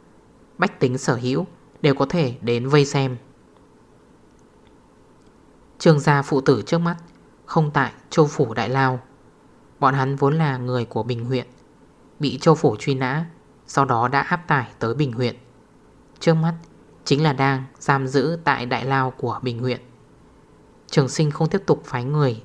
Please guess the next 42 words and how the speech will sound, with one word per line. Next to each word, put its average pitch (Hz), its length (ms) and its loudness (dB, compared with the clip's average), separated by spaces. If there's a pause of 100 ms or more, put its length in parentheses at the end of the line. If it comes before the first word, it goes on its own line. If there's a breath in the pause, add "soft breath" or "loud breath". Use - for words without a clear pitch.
đi 139 220 -2
huyện 131 220 -4
thành 117 240 -4
Đại 113 140 -2
Lao 127 240 -2
thả 120 180 -4
người, 110 340 -4 (840)
bởi 135 140 2
vì 131 160 2
đại 127 160 0
đầu 131 320 2 (440)
tại 120 180 0
thời 131 180 -2
điểm 123 240 0 (280)
đi 139 200 -4
bắt 156 160 0 (200)
huyện 147 140 -2
lệnh 127 220 -4 (100)
và 131 220 0
huyện 120 200 -4
thừa 127 320 0 (500)
nhất 180 160 -4
định 165 260 2
sẽ 139 200 -4
đem 147 240 2
Trương 147 260 2
gia 139 180 0
phụ - 180 -4
tử 123 260 0 (440)
mang 139 300 0
trở 117 160 0
về 117 300 -2
Tế 117 200 -2
Châu 147 160 2
Phủ. 127 240 0 (2500)
Trường 135 220 2
Sinh 170 220 0
mặc 143 140 -2
dù 127 260 2
tại 117 220 -2
Trường 123 220 -6
An 131 260 0